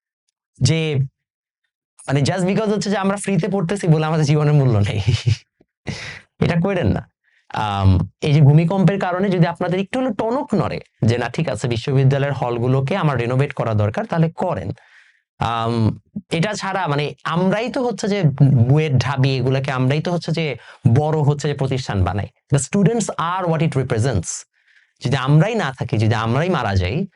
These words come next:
আমরাই সুস্থ না থাকি, তাহলে আপনাদের এই প্রাণের এবং আপনাদের এই, আম, ঝলমলে,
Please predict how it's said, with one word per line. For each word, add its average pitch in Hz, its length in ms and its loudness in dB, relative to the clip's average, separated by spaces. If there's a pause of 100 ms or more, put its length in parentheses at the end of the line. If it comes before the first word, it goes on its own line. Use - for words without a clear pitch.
(200)
আমরাই 98 340 2
সুস্থ - 280 -4
না 98 160 0
থাকি, 170 320 -4 (400)
তাহলে 131 600 -2
আপনাদের 127 600 -2
এই 123 260 -4
প্রাণের 131 460 -2
এবং 110 260 2
আপনাদের 110 420 -2 (100)
এই, 110 340 -2 (320)
আম, 104 240 2
ঝলমলে, 151 800 0